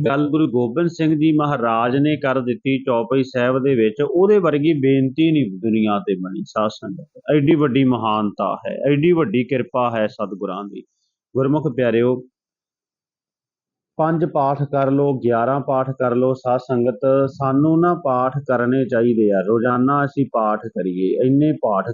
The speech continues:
ਕਰੀਏ ਸਾਧ ਸੰਗਤ ਚੌਪਈ ਸਾਹਿਬ ਦੇ, ਪੰਜ, ਗਿਆਰਾਂ ਜਾਂ ਦੋ ਜਾਂ ਤਿੰਨ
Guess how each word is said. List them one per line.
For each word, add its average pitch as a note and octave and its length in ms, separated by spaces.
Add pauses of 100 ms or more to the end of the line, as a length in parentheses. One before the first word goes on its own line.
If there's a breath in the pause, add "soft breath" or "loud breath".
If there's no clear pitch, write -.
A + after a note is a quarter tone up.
ਕਰੀਏ B2 320
ਸਾਧ B2 220
ਸੰਗਤ A#2+ 380
ਚੌਪਈ A#2 360
ਸਾਹਿਬ G2 240
ਦੇ, - 180
ਪੰਜ, B2 400 (200)
ਗਿਆਰਾਂ A2+ 400
ਜਾਂ A#2 180 (200)
ਦੋ A#2 340
ਜਾਂ A#2+ 120
ਤਿੰਨ A#2 280